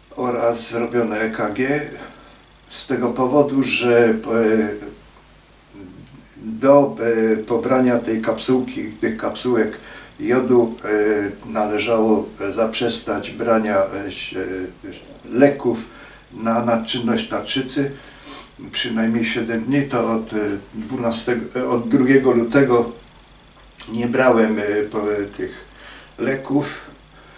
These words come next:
No i E K G wykazało właśnie niewłaściwą pracę serca. Pielęgniarka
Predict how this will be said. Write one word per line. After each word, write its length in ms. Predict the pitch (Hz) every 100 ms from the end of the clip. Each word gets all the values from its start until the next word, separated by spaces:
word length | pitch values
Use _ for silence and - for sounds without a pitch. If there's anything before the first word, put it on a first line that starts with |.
| - - - _
No 180 | 104 117
i 160 | 120 127
E 160 | 127
K 180 | - 120
G 180 | 131 131
wykazało 840 | 123 117 120 113 117 117 113 107
właśnie 840 | - 113 110 110 - 110 107 104 101 - - - - - - - 127
niewłaściwą 640 | 123 120 123 - 123 120
pracę 360 | 110 123 117 107
serca. 580 | - 156 - - 139 139 - - - - - - - -
Pielęgniarka 840 | 127 127 127 131 117 - 123